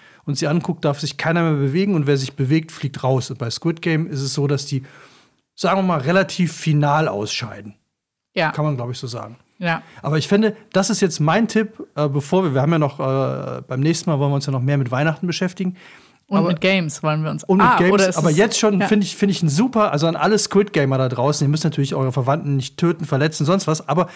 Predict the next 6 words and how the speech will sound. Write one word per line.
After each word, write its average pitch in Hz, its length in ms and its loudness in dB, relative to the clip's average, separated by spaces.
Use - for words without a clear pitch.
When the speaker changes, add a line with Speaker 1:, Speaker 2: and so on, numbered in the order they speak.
Speaker 1:
macht 175 260 0
doch - 80 0
Folgendes: 180 540 0
beim 156 180 2
Geschenke 220 460 2
auspacken, 180 640 -2